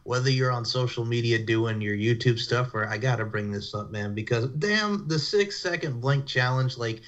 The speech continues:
uh, I know we're gonna get into this because, man, you were livid by one second that close, but every time I see that, I either crack up because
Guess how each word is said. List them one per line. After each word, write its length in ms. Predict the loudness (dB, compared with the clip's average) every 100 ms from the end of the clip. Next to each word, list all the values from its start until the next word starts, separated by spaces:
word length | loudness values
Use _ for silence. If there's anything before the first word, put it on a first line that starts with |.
| -20 -4
uh, 160 | 0 2
I 100 | 2
know 140 | 2
we're 140 | 2 2
gonna 200 | 2 2
get 180 | 2
into 200 | 2 2
this 160 | 0 -4
because, 320 | -4 -4 -2
man, 220 | -2 0
you 140 | 2 4
were 100 | 4
livid 340 | 4 4 2
by 140 | -2 -2
one 300 | 0 2 2
second 420 | 2 0 -2 -4
that 220 | -4 -4
close, 320 | -4 -2 -2
but 160 | -4 -4
every 240 | -2 0
time 300 | -2 0 0
I 80 | -2
see 180 | -4 -2
that, 160 | -2 -2
I 140 | -4
either 120 | -6
crack 380 | -4 0 0 -2
up 180 | -4 -4
because 420 | -6 -4 -4